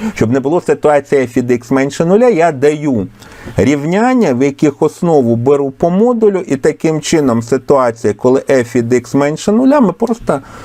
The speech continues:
цієї ситуації, ну, ми її не розглядаємо фактично. Отже, шановні учні, якщо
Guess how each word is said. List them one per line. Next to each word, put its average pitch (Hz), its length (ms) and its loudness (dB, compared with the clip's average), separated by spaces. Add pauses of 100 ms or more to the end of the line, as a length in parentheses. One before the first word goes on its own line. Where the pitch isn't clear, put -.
(440)
цієї 196 320 2
ситуації, 160 800 0
ну, 226 120 0
ми 220 180 2
її 180 180 0
не 175 140 0
розглядаємо 123 880 0
фактично. - 840 -8 (880)
Отже, 147 720 0 (340)
шановні 170 640 0
учні, 110 640 -2
якщо 139 800 0